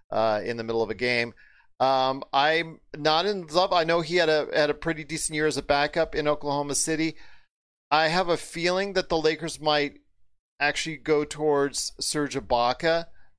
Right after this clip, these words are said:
uh, just because of the fact that he can fill it up from the outside and also provide some shot blocking. Although, again,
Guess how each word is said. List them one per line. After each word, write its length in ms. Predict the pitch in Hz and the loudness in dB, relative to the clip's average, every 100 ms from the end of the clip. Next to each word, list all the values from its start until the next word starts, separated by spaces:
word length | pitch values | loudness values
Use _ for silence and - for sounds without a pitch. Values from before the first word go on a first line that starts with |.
| - | -6
uh, 80 | 120 | -6
just 220 | 143 143 | -6 -8
because 280 | 151 151 139 | -4 -4 -4
of 80 | 131 | 0
the 60 | |
fact 160 | 135 131 | -2 -2
that 100 | 127 | -10
he 140 | 135 | -10
can 320 | 123 147 139 | -10 -4 -4
fill 240 | 135 151 139 | -4 -2 0
it 80 | 131 | 0
up 140 | 123 | -2
from 140 | 135 | -6
the 120 | 123 120 | -6 -2
outside 560 | 120 - 143 135 135 | -2 0 0 2 0
and 180 | - 127 | -2 0
also 280 | 127 127 151 | 0 -2 -6
provide 340 | 143 127 123 | -2 0 0
some 140 | - 113 | -4 -6
shot 320 | - 131 - | 0 0 2
blocking. 360 | 135 131 143 139 | -2 -2 -8 0
Although, 460 | 135 131 151 151 | 0 2 2 2
again, 640 | - 156 - 190 170 160 | 0 -4 -2 0 2 0